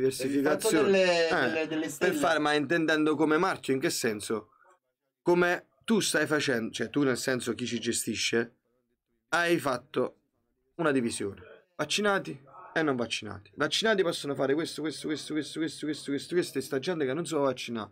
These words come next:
Speaker 2: per una loro scelta personale. Che da fa? Non può uscire da casa, non si può bere un cino, non si
Speaker 1: Però
Speaker 2: può
Speaker 1: tu
Speaker 2: mangiare un
Speaker 1: per-,
Speaker 2: panino, non si può
Speaker 1: permettimi
Speaker 2: mangiare una
Speaker 1: di,
Speaker 2: cosa,
Speaker 1: di
Speaker 2: non si può
Speaker 1: evidenziare,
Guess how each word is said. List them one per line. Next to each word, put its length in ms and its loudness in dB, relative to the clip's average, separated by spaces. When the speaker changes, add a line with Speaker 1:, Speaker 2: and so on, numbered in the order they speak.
Speaker 2:
per 120 -2
una 120 0
loro 220 0
scelta 340 -4
personale. 460 -2
Che 120 -2
da 100 2
fa? 320 -4
Non 100 -10
può 120 -4
uscire 200 0
da 100 4
casa, 300 -2
non 100 -8
si 60 -2
può 100 4
bere 160 2
un 100 0
cino, 240 -6
non 60 -20
si 80 -20
Speaker 1:
Però 140 -2
Speaker 2:
può 80 4
Speaker 1:
tu 60 2
Speaker 2:
mangiare 280 2
un 60 4
Speaker 1:
per-, 100 4
Speaker 2:
panino, 160 2
non 80 -12
si 60 -20
può 100 4
Speaker 1:
permettimi 40 2
Speaker 2:
mangiare 340 2
una 140 4
Speaker 1:
di, 80 0
Speaker 2:
cosa, 80 -2
Speaker 1:
di 100 -2
Speaker 2:
non 120 -2
si 40 -4
può 80 2
Speaker 1:
evidenziare, 100 2